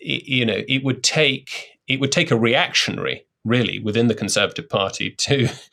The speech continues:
<laughs> to, to, to break through, to take over the party and, and, and, and shift politics in a different direction.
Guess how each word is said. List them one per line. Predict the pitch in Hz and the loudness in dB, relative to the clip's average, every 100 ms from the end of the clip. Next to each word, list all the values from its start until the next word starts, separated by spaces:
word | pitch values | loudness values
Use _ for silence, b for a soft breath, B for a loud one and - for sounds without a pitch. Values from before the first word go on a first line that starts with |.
| - | -16
<laughs> | - - _ | -16 -18 _
to, | - 117 107 - - | -2 0 0 -2 -2
to, | 110 104 | -2 0
to | - | -2
break | 101 120 117 120 | 2 4 2 2
through, | - 110 107 104 | 0 2 2 0
to | - 110 101 - - | 0 0 -2 -4 -4
take | - 101 | -2 2
over | 117 117 | 0 0
the | 104 | -4
party | - 104 95 113 101 | -2 -2 0 -2 -2
and, | 101 101 - - b b b - | -2 0 -2 -4 b b b -4
and, | 110 104 | -2 -2
and, | - 101 101 101 | -2 -2 -2 -4
and | 131 101 | -4 -2
shift | - - 110 - | -2 -2 -2 0
politics | - - - - - | 0 0 -2 -2 0
in | 107 104 - | 0 0 -4
a | 117 | -2
different | 117 - - | -2 -2 0
direction. | 120 131 - 110 - | 2 2 0 -4 -6